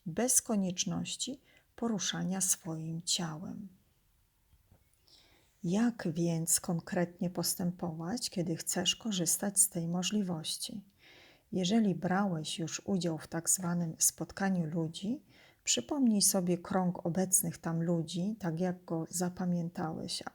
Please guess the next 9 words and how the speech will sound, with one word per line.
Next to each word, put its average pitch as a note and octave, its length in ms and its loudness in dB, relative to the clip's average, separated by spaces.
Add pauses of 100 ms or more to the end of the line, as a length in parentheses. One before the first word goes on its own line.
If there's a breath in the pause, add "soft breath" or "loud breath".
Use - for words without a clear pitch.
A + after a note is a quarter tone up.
on A#3 260 2
będzie E3+ 460 -2
dla F#3+ 200 -2
ciebie F3 500 -2 (480 loud breath)
bezpośrednim F#3+ 840 2
wsparciem, - 920 2 (640 loud breath)
jako B3 320 0
pole F3+ 360 4
informacyjne. E3 1200 2